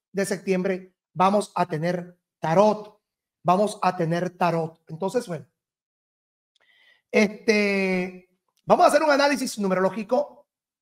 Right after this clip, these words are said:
a través de las cartas del tarot. Vamos a ver qué dicen los astros, el cosmos, el universo, con una carta del tarot para tu numerología. No obstante, haremos un estudio de las cartas y la salud, el dinero, el trabajo, el amor.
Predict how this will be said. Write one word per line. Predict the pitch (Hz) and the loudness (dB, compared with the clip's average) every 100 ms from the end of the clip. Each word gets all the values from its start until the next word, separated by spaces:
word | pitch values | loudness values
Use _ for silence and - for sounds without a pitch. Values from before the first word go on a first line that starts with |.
| _ _ | _ _
a | 185 | -4
través | 190 190 233 | 0 0 2
de | |
las | 220 | 0
cartas | - 185 202 | -2 -4 -2
del | 202 185 | -4 -6
tarot. | 143 135 _ _ _ _ _ _ _ 151 | -10 -12 _ _ _ _ _ _ _ -8
Vamos | 175 196 | -2 2
a | 196 | 2
ver | 220 226 - _ _ _ _ _ _ | 2 -2 -10 _ _ _ _ _ _
qué | 180 | -4
dicen | 190 185 165 | -2 -2 -4
los | 156 | 0
astros, | 214 190 - 165 147 | 0 0 -4 -10 -8
el | 156 - | -12 -2
cosmos, | 190 202 160 151 - _ _ _ _ _ - | 0 0 -4 -14 -16 _ _ _ _ _ -10
el | 165 | -8
universo, | 156 165 233 220 - 214 - _ _ _ _ _ _ _ _ _ _ _ | -2 2 2 2 0 -2 -4 _ _ _ _ _ _ _ _ _ _ _
con | 196 196 | -2 0
una | 247 247 | 2 2
carta | 240 226 233 | 2 2 0
del | 220 | 0
tarot | 202 233 240 | 0 0 0
para | 202 185 | 0 -2
tu | 240 | -4
numerología. | 220 180 165 160 131 _ _ _ _ _ _ _ _ _ _ _ | -4 -4 -6 -10 -20 _ _ _ _ _ _ _ _ _ _ _
No | 190 | -4
obstante, | 214 - 254 277 240 | -2 2 2 4 0
haremos | 185 196 | -2 -2
un | 214 | -4
estudio | 208 208 214 | -4 -2 -2
de | 196 | -2
las | 170 - | -4 0
cartas | 226 226 277 254 - _ _ _ _ | 0 2 -2 -4 -10 _ _ _ _
y | 247 339 339 262 | -6 -4 -4 -4
la | 196 - | -4 -2
salud, | 160 240 240 | -2 0 0
el | 170 | 0
dinero, | 170 214 226 | 0 0 0
el | 208 | -4
trabajo, | 160 180 202 196 | -4 -4 -2 -4
el | 151 | -6
amor. | 131 | -10